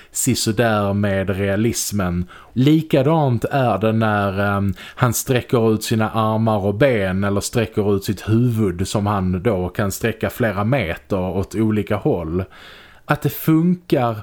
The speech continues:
med tanke på vad det är de faktiskt försöker göra. För vad det är värt, där tycker jag att de faktiskt har lyckats ganska bra. Det känns ändå som de har tänkt till att okej,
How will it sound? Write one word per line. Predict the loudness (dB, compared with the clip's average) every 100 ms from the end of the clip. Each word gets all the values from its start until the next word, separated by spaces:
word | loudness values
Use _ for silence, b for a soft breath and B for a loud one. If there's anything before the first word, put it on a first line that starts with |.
| -2
med | -2
tanke | 0 0 0 -2
på | 0 0
vad | 2
det | 2 0
är | 0
de | -2
faktiskt | -2 -4 -4 -6 -6
försöker | -2 0 0 0
göra. | 0 0 2 2 2 0 -6 -10 -16 _ _
För | -4 0 2
vad | 4
det | 2
är | 2
värt, | 2 2 0 -6 -20 b b
där | 2 2
tycker | 0 0 2
jag | 0
att | 0
de | -2
faktiskt | -2 -4 -2 -2 -4 -2
har | -2 0 0 -2
lyckats | 0 0 0 -2 -4 -4 -6
ganska | -2 -2 -4 -4 -4
bra. | -2 -2 -2 -2 -6 B B B
Det | 0
känns | 2 2
ändå | 2 2
som | 2 0
de | 2
har | 0
tänkt | 0 0 0 0
till | 0 2 0
att | -2
okej, | -4 0 0 2 0